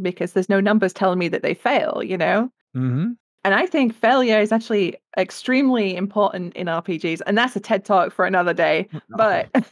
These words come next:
Speaker 1: <laughs> yeah, I, I, yeah, I'm with you, I'm with you. It's really intimidating sometimes when they, where there's a very rules light, you know?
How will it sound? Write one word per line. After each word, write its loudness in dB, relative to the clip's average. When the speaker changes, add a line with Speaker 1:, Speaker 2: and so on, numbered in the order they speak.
Speaker 1:
<laughs> -4
yeah, 0
I, 0
I, -4
yeah, 0
I'm 2
with -4
you, -8
I'm -8
with -10
you. -10
It's -2
really 2
intimidating 0
sometimes -2
when 2
they, 0
where -2
there's 0
a -2
very -2
rules -4
light, -6
you -8
know? -8